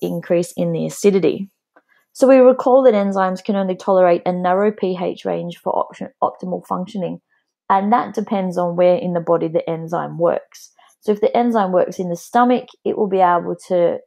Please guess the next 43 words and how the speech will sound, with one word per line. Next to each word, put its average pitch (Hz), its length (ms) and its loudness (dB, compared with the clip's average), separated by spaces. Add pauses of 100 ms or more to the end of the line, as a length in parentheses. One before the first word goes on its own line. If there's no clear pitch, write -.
(100)
already 196 380 0
withstand 175 640 -8
a 170 80 -4
fairly 170 340 -2
low 175 300 2
P 214 280 -4
H, 311 460 -2 (320)
but 208 100 2
if 254 140 2
that 185 240 2
P 190 180 0
H - 280 -4
decreases 175 680 -2
further, 214 500 2
then 170 120 0
it - 80 -6
will - 100 -4
begin 170 360 -6
to 160 100 -16
denature. 160 760 -6 (1000)
Uh, 180 260 2
enzymes 180 680 0
in 180 140 -4
the 170 100 -2
intestines 254 760 -2
require 196 520 4
a 180 60 0
slightly 175 400 0
higher 214 400 -2
P 208 280 -2
H, 190 300 -2 (380)
and 214 180 0
therefore 202 540 0 (100)
any 196 420 -2
decrease 175 460 -2
in 175 100 -6
the 170 80 -8
P 165 220 -2
H 156 180 -6
is 175 120 -12
going 170 220 -2
to 165 60 -8
have 165 360 -2